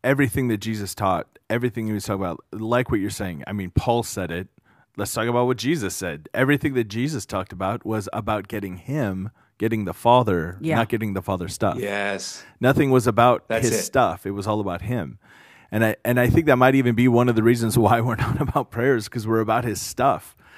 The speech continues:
Speaker 1: Uh, it's the,
Speaker 3: Yes.
Speaker 1: it's the se-, it's the son, the older brother in the, uh,
Speaker 2: Ooh.
Speaker 1: prodigal
Speaker 3: Mm-hmm.
Speaker 1: son story, where he,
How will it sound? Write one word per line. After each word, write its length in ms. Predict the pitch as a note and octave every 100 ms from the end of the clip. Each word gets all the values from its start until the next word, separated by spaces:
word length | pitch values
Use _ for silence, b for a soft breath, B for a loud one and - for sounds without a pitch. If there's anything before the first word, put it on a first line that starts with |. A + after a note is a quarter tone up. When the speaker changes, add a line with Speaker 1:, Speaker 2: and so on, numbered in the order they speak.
| B B B
Speaker 1:
Uh, 260 | A2+ G#2 F#2
it's 200 | G#2 -
the, 320 | G#2+ G2+ G2
Speaker 3:
Yes. 240 | A2 F#2+ A2
Speaker 1:
it's 140 | A2
the 180 | A2 G2+
se-, 320 | F#2 - B2+ -
it's 220 | A2+ -
the 280 | A#2 G#2 G2
son, 420 | - C3 C3 G2+
the 100 | F#2+
older 260 | G#2 A#2 G2
brother 380 | G#2+ A#2 F#2+
in 280 | D#2+ E2+ F#2+
the, 400 | F#2+ F#2 F#2 F2 - _
uh, 280 | G#2 F#2+ F#2+ F#2+ - -
Speaker 2:
Ooh. 140 | C#4+
Speaker 1:
prodigal 380 | - B2 C3 A2+
Speaker 3:
Mm-hmm. 80 | G#2+
Speaker 1:
son 180 | A2+ C#3
story, 540 | - G2+ F2+ E2 E2 B B B B B
where 340 | A#2 A2 G#2 - -
he, 560 | G#2 A#2+ B2 B2 A#2+